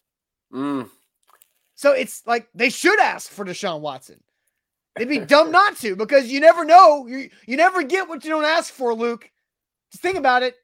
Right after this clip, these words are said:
Speaker 2: It, how, how many times, and everybody watching the show right now who has a job, how many times have you gotten a raise without asking for a raise?
Speaker 1: Never.
Speaker 2: Exactly. <laughs> How many times you just get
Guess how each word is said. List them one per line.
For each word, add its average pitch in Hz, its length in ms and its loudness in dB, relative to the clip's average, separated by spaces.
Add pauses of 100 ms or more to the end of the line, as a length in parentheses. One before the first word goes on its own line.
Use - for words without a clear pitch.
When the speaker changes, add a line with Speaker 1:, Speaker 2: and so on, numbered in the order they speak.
(320)
Speaker 2:
It, 233 380 -14
how, 294 320 -2
how 320 280 -4
many 381 220 -8
times, 202 640 -6 (200)
and 240 180 -8
everybody 330 380 -2
watching 277 400 -4
the 247 80 -12
show 220 320 -6
right 214 240 -6
now 202 340 -8 (220)
who 190 100 -6
has 214 260 -2
a 208 60 -14
job, 180 560 -6 (160)
how 277 180 -4
many 359 200 -8
times 269 400 -6
have 233 100 -14
you 240 100 -8
gotten 214 400 -2
a 202 60 -10
raise 190 560 -8 (160)
without 220 280 0 (100)
asking 208 400 -6
for 202 180 -10
a 196 60 -8
raise? 196 480 -8 (1200)
Speaker 1:
Never. 117 300 -6 (380)
Speaker 2:
Exactly. 262 640 -2 (840)
<laughs> 330 680 -8
How 311 200 -2
many 403 180 -4
times 320 520 -6
you 320 80 -10
just 202 360 -10
get 302 460 -4